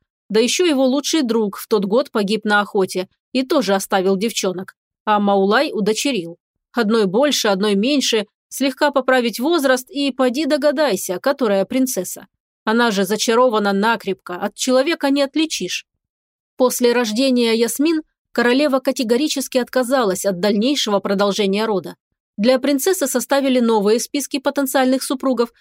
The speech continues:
и тут снова пришел черед удивиться коварству ее матери. Ни один дракон из тех, кто посещал мать драконов в период зачатия дочери, не имел права становиться ее мужем.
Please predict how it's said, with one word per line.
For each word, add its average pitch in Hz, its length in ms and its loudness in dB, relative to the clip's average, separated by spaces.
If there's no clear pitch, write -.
и 240 120 0
тут 269 200 -4
снова 311 300 0
пришел 220 340 -2
черед 262 380 -2
удивиться 220 580 -2
коварству 247 580 -2
ее 214 300 0
матери. 190 500 -6
Ни 220 120 2
один 226 300 2
дракон 220 500 0
из 202 260 -6
тех, 240 280 -2
кто - 200 -6
посещал 226 500 -2
мать 214 260 0
драконов 202 680 -2
в - 120 -20
период 233 380 2
зачатия 208 500 -2
дочери, 190 500 -4
не 339 200 4
имел 214 240 2
права 349 360 0
становиться 233 560 -2
ее 214 280 0
мужем. 180 400 -4